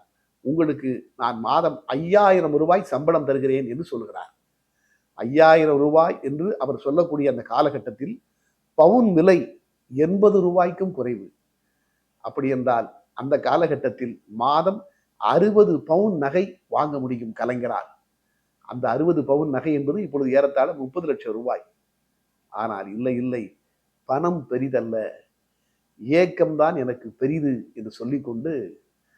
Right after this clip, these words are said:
தனக்கு கிடைத்த அந்த பெரிய வாய்ப்பை, பொருளாதாரம் பெரிது அல்ல,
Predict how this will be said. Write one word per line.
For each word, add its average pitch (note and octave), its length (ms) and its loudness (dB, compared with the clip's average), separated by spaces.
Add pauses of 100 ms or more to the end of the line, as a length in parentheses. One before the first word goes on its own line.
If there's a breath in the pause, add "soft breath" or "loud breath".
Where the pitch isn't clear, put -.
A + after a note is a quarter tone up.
(220)
தனக்கு C3 360 -6
கிடைத்த C#3+ 640 -2
அந்த A#2+ 200 -10
பெரிய D3+ 480 0
வாய்ப்பை, B2 600 -4 (600)
பொருளாதாரம் E3+ 760 4 (240)
பெரிது D#3 280 2
அல்ல, C#3 520 2